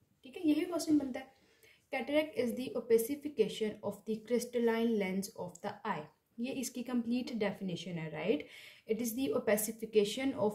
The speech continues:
the crystalline lens of the eye।" हमारे आई में एक ही लेंस है ना, तो अगर उस लेंस की ओपेसिफिकेशन हो जाए, उसको कहते हैं cataract, ठीक है। अब आगे इसकी classification important है जो हमने करनी है। classification हमने इसको four, अ,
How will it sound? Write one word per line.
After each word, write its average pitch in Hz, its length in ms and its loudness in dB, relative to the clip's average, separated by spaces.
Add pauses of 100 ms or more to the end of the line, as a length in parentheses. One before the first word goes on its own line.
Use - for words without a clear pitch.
the 220 200 6
crystalline 247 680 6
lens 208 340 2
of 196 220 -4 (180)
the 196 100 -4 (140)
eye।" 185 220 0 (800)
हमारे 214 520 -4
आई 220 180 4
में 240 120 2
एक 220 200 6
ही 262 80 -4
लेंस 208 260 0
है 190 80 -2
ना, 240 180 -2 (420)
तो - 60 -14
अगर 254 260 2
उस 294 200 4
लेंस 233 220 4
की 269 120 -6
ओपेसिफिकेशन 226 1000 6
हो 214 180 4
जाए, 175 340 0 (1300)
उसको 254 220 -4
कहते 233 220 2
हैं 247 120 0
cataract, 180 500 -2
ठीक 233 140 -8
है। 240 80 -4 (420)
अब 233 140 4
आगे 233 200 6
इसकी 269 180 0
classification 214 760 0
important 240 500 2
है 247 60 2
जो 254 100 2
हमने 233 180 4
करनी 226 340 4
है। 240 100 0
classification 226 680 0
हमने 247 360 0
इसको 233 220 -6
four, 285 480 2
अ, 220 600 4